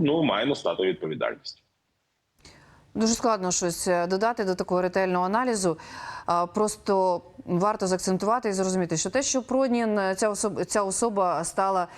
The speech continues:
Speaker 2: інструментом для ухвалення незаконних, е, рішень, да, це особисто його відповідальність. І запитання в тому, чи він її ще понесе, оскільки та ж таки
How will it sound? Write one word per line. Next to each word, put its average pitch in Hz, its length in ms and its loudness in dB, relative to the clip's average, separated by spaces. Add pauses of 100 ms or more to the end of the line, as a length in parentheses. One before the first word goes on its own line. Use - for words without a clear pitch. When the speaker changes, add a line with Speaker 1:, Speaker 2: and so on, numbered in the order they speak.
(140)
Speaker 2:
інструментом 214 920 0
для 190 160 2
ухвалення 185 800 0 (260)
незаконних, 196 1040 0
е, 180 160 2
рішень, 208 380 0
да, 214 200 2
це 196 140 0
особисто 208 400 0
його 202 180 2
відповідальність. 160 680 0
І - 20 0
запитання 196 380 -2
в 180 40 -6
тому, 190 180 0
чи 175 280 -4
він 208 220 0
її 196 140 0
ще 180 200 -2
понесе, 190 380 0
оскільки 214 400 -2
та 214 160 -2
ж - 100 -10
таки 185 280 -2